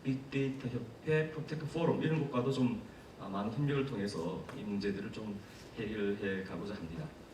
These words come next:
오늘 저희 학회하고 이 협회가 마련한 주제, 정당 보상 실현. 아마 이 문제는 뭐 우리 감정평가 업계의 아주 오랜, 어, 숙제이죠. 어, 특히 아마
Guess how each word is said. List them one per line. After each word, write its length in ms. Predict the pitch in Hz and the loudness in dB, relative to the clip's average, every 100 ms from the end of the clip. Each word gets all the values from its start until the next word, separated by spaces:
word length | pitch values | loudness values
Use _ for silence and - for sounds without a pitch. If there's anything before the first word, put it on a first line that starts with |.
| - - - - - - - - | -16 -14 -12 -12 -12 -14 -12 6
오늘 400 | 202 202 190 170 | 12 12 12 10
저희 240 | 175 175 | 6 6
학회하고 760 | 170 175 - 175 165 151 151 151 | 6 4 4 6 8 8 6 4
이 80 | 143 | 4
협회가 580 | 147 - 165 160 160 147 | 0 0 4 6 6 6
마련한 400 | 135 135 131 127 | 6 6 6 4
주제, 500 | 123 120 95 98 87 - | 2 0 2 0 -2 -2
정당 540 | 120 127 131 147 151 | 6 10 10 10 6
보상 340 | 123 110 117 117 | 4 2 0 -2
실현. 340 | - 131 - - | 0 2 2 0
아마 140 | 117 | -2
이 60 | 156 | 0
문제는 520 | 170 160 165 160 - - - - - - | 2 4 6 4 2 -4 -12 -16 -16 -8
뭐 100 | 120 123 | 0 4
우리 180 | 135 127 | 4 4
감정평가 1200 | 117 135 151 170 175 139 131 117 104 92 - - | 2 4 2 2 2 4 6 6 4 2 0 -2
업계의 380 | - - 120 127 | -6 0 2 2
아주 180 | - - | 0 -2
오랜, 500 | 117 127 175 - - 101 | 4 6 6 6 4 -2
어, 340 | 95 92 87 | -4 -4 -6
숙제이죠. 580 | 87 - 139 120 95 117 101 - - | -6 -6 0 0 0 -2 -6 -10 -12
어, 120 | 101 | -12
특히 160 | - 151 | -6 0
아마 260 | 147 151 | 4 4